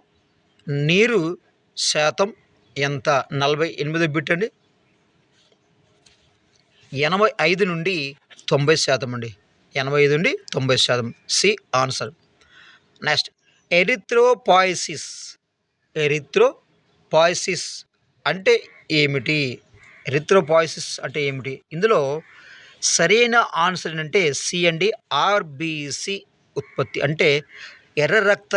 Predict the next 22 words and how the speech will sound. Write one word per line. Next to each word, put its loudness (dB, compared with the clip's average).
కణాల 2
ఉత్పత్తిని 0
ఏమంటామంటే 0
ఆర్బీసీ 0
అంటాము. -4
ఈ 2
ఎర్ర 2
రక్త 0
కణాల 2
ఉత్పత్తి 0
అనేది 2
ఎముక 2
యొక్క 2
మజ్జ 0
నుండి 0
ఈ -4
ఎర్ర 0
రక్త -2
కణాలు 0
అనేవి -2
తయారవుతాయి. 2
అవి 0